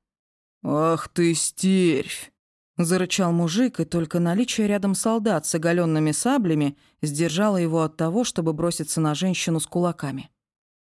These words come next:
«Молчать!» рявкнул за спиной генерал, отпустил мои плечи и помог женщине подняться. «Пойдёмте к стоянке, там всё расскажете». И снова меня приобнял, разворачивая назад.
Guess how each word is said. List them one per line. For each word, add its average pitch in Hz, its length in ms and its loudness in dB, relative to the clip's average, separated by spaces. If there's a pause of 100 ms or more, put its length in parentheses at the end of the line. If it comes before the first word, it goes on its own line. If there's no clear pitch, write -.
(140)
«Молчать!» 143 1080 -2 (520)
рявкнул 160 520 0
за 151 120 -4
спиной 160 340 0
генерал, 156 500 0 (300)
отпустил 196 500 2
мои 208 180 4
плечи 208 400 0
и 185 40 0
помог 165 360 2
женщине 165 440 2
подняться. 151 640 -4 (800)
«Пойдёмте 165 480 2
к 139 60 -8
стоянке, - 680 -4 (300)
там 147 220 0
всё 151 160 -4
расскажете». 143 720 -4 (680)
И 175 80 -2
снова 269 320 4
меня 170 240 2
приобнял, 233 600 2 (280)
разворачивая 156 800 0
назад. 147 460 -4